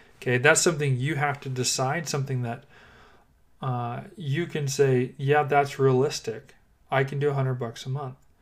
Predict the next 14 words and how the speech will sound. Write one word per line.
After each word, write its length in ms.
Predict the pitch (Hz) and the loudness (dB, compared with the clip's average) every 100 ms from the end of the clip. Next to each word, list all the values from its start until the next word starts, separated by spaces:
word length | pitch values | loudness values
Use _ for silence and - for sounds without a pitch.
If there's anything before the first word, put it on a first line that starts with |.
| _ _ - | _ _ -16
Okay. 300 | 131 117 131 - _ _ _ _ - | -8 -6 -8 -12 _ _ _ _ 2
Well, 220 | 135 135 | 4 4
someone 320 | 156 180 175 | 2 2 2
who's 200 | 160 143 | 0 2
like, 200 | 147 127 | 2 4
"Nope, 360 | 156 175 175 147 | 2 2 2 4
I 120 | 180 | 6
really 420 | 185 151 170 160 | 6 4 4 6
love 300 | 147 143 143 | 6 6 6
my 180 | 135 131 | 2 2
cooking. 540 | - 131 147 151 160 - - | 0 -2 -2 -8 -10 -10 -4
I 160 | 143 | 0
will 260 | 170 139 135 | 4 4 4
eat 240 | 143 139 | -4 -6